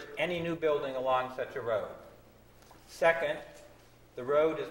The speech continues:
privately maintained and is not designed for use by heavy equipment. Those involved in its maintenance, and as you've heard, it's all of the neighbors here,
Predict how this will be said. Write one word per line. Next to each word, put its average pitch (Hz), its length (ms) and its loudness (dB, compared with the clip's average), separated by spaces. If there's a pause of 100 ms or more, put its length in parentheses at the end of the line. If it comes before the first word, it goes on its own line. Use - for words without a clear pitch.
privately 165 460 4
maintained 143 800 -6
and 143 120 -4
is 139 200 -6
not 156 420 0
designed 120 560 -4
for 135 80 -8
use 127 200 -4
by 123 180 -2
heavy 123 240 -2
equipment. 123 440 -4 (800)
Those 143 260 0
involved 156 480 6
in 156 60 -6
its 165 180 -6
maintenance, 127 640 -2
and 113 80 -14
as 117 160 -10
you've 127 120 -8
heard, 135 320 4
it's 113 200 -12
all 110 260 4
of 131 100 -2
the 135 80 -2
neighbors 135 440 0
here, 92 280 -12